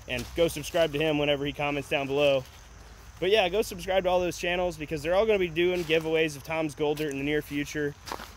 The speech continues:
Uh, but more than that, just to support the, those who are in the community. And, and, you know,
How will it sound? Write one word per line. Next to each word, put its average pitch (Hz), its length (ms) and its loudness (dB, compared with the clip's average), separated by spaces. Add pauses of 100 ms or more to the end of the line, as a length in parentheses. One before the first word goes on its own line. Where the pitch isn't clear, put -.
(140)
Uh, 139 140 0
but 147 140 -2
more 214 200 4
than 165 140 -2
that, 151 220 -2
just 165 240 -8
to 135 80 -8
support 160 320 0 (140)
the, 151 260 -2
those 151 380 0
who 143 280 -4 (400)
are 139 120 0
in 156 60 0
the 147 60 -2
community. 135 540 -2
And, 117 180 -6
and, 120 280 -8 (420)
you 147 80 0
know, 135 240 2